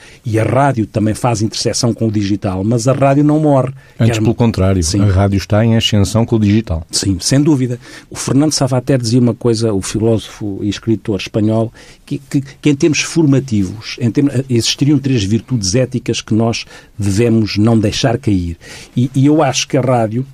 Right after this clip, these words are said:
Speaker 1: na sua forma de comunicar, nos, nos interlocutores que traz à rádio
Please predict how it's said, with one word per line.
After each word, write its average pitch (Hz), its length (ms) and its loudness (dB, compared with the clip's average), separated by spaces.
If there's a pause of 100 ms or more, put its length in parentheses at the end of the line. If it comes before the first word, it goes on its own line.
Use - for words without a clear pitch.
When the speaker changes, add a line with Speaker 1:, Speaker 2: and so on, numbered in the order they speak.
Speaker 1:
na 120 220 2
sua 170 240 0
forma 139 320 2
de 135 80 -10
comunicar, 113 580 0 (260)
nos, 110 380 0
nos 107 220 2
interlocutores 131 760 0
que - 80 -20
traz 139 400 2
à 120 140 2
rádio 110 640 0